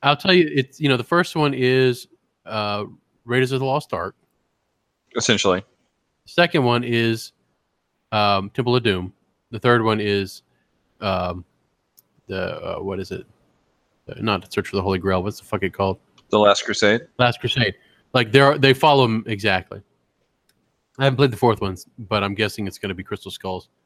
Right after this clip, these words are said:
Speaker 1: somehow. But the main character, Nathan Drake, is quite obviously Nathan Fillion. Like,
Speaker 2: Yeah.
Speaker 1: it's not, it's not Nathan Fillion, but it's totally Nathan Fillion.
Speaker 2: Yeah, like, when they were talking about making a movie, they were like, "Nathan Fillion should obviously play this guy." Yeah.
Speaker 1: They made a fan film with Nathan Fillion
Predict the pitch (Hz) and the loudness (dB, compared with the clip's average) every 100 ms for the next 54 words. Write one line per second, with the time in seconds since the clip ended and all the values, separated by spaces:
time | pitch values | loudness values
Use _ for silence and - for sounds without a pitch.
0 | _ - 90 95 - _ - _ _ _ | _ -12 -10 -12 -14 _ -20 _ _ _
1 | _ - 156 139 - _ _ 127 143 185 | _ 0 2 2 -2 _ _ 0 4 4
2 | - 190 170 131 143 139 147 139 135 131 | 4 2 2 -2 -4 -2 -4 -2 -2 -4
3 | - - 139 120 110 131 123 110 104 - | -6 -2 0 2 0 0 -4 -6 -6 -8
4 | _ _ _ - 123 113 101 113 98 - | _ _ _ -6 -4 -4 -6 -6 -8 -8
5 | - _ _ _ _ _ _ _ _ - | -18 _ _ _ _ _ _ _ _ 0
6 | 214 95 131 147 143 127 185 165 135 113 | 2 2 2 0 0 -2 -2 0 -2 -4
7 | 107 107 101 95 110 104 - 123 101 98 | -4 -4 -4 -4 -4 -4 -6 -6 -4 -4
8 | 92 87 90 92 101 _ _ _ 165 90 | -8 -10 -14 -16 -18 _ _ _ 0 0
9 | - 127 127 143 143 131 147 131 123 117 | 0 0 0 2 2 2 2 0 2 2
10 | 117 113 107 113 101 98 104 98 123 151 | 2 -2 -2 -2 -2 -2 -2 -2 -2 -2
11 | 165 339 135 107 92 113 180 - 120 - | -4 -2 0 -2 0 2 2 -2 -4 -4
12 | - - 90 82 - _ - 92 110 117 | -6 -8 -10 -12 -16 _ -12 -10 -8 0
13 | 127 127 113 - 117 113 - 101 98 - | 2 4 2 0 -2 -2 -2 -2 -2 -8
14 | _ _ 104 107 101 98 - 92 | _ _ -8 -4 -4 -4 -8 -8